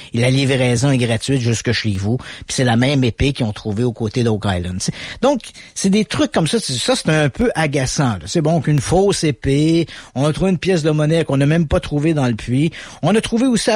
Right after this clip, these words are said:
apparemment une croix en plomb qui daterait entre mille deux cents et six cents après Jésus-Christ, une petite croix en plomb. On avait trouvé aussi une reliure ancienne,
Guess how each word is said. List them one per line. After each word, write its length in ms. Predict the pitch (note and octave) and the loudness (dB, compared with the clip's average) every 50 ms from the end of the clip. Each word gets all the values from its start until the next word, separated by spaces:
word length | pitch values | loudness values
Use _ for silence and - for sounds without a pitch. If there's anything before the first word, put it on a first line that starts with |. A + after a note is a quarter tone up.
| G3+ | 2
apparemment 300 | A3 F#3+ E3+ F#3 G#3 A3+ | 2 2 2 4 2 2
une 100 | G#3+ F3+ | 2 0
croix 380 | - - - - F#3 G3+ G3+ - | -2 -4 -6 -2 0 0 0 -2
en 260 | - F3 F3 E3+ D#3+ | -2 0 0 2 0
plomb 460 | C#3+ - - D3+ D3+ D3 D3 D#3 E3+ D#3+ | 0 0 2 2 2 2 2 2 0 -2
qui 220 | - - - D#3+ | -4 -4 -6 -4
daterait 580 | C#3+ D3+ F#3+ F3+ F3 - F3 D3+ E3 F3 F3+ - | -2 0 0 0 0 0 -2 0 0 0 0 0
entre 460 | E3+ F3 F#3+ G#3 G#3+ G#3 - - E3+ | 0 0 0 2 0 -2 -2 0 0
mille 320 | D#3+ D#3+ E3+ F#3 F#3 F#3 D#3+ | 2 4 4 4 2 2 2
deux 220 | D#3 D#3+ D#3 C#3+ | 2 0 0 0
cents 280 | - - E3+ F3 F#3 - - | -2 -2 -2 -2 -2 -2 -4
et 80 | D3 | -8
six 320 | B2 - - - - - E3+ | -6 -6 -6 -8 -6 -4 -4
cents 240 | C#3+ - F3 F3+ F3+ | -4 0 0 0 0
après 260 | E3+ - - D3+ B2+ | 0 0 0 0 0
Jésus-Christ, 520 | A#2 A#2 A2+ A2+ A#2 A#2 - - - C3 | 0 0 0 -2 -2 -4 -6 -4 -4 -2
une 160 | E3 F#3 D#3+ | -2 -2 0
petite 300 | C#3+ C3+ A#2 - - _ | -2 -2 -4 -4 -8 _
croix 260 | - - - C#3+ C#3+ - | -10 -4 0 0 0 0
en 180 | - B2 A#2 G2+ | 0 0 0 0
plomb. 280 | - - A2+ A#2 C3 D3 - - - - - - - | 0 0 0 2 0 0 -4 -8 -16 -14 -12 -4 0
On 60 | A#3 | 0
avait 140 | B3+ C4 C#4 | 2 2 0
trouvé 220 | - - - C4+ D4 | 0 0 2 2 4
aussi 540 | D4 B3 - - - C4 C#4 C#4+ C#4 A3+ - - - - - _ _ - | 2 2 0 -2 -2 0 2 2 2 0 -2 -8 -20 -20 -20 _ _ -2
une 240 | - G#3+ A3 G#3+ G#3+ | 2 2 4 4 4
reliure 880 | G3+ F#3+ D#3 F3+ G#3 G#3 F#3 F3 F3 F3+ F#3 G#3 G#3+ G#3+ G#3+ G3+ E3+ | 4 2 2 2 2 2 2 0 -2 0 2 2 2 4 2 2 0
ancienne, 640 | F3+ F3 D#3+ C#3+ - - - - G2+ G2+ E2+ D2 - | -2 -4 -6 -6 -8 -8 -8 -8 -8 -10 -10 -12 -16